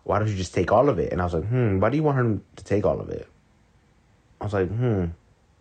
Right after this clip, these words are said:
that's, that's a little weird. That's a little suspicious."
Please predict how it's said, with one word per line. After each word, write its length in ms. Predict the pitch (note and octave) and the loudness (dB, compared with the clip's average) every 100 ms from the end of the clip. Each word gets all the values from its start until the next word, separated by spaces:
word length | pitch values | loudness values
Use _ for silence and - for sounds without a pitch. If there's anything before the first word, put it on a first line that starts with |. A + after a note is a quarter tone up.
| _ _ _ - | _ _ _ -6
that's, 220 | A2 - | -4 -4
that's 300 | - A#2 A#2+ | -2 0 0
a 40 | |
little 220 | A#2 G2+ F#2+ | -2 0 2
weird. 260 | G2+ G#2 | 0 2
That's 80 | A#2+ | 2
a 20 | |
little 160 | B2 A2 | 2 0
suspicious." 920 | - G2+ - G#2+ F#2+ A#2 A#2 - - | -2 -8 -4 -4 -2 -2 -6 -8 -20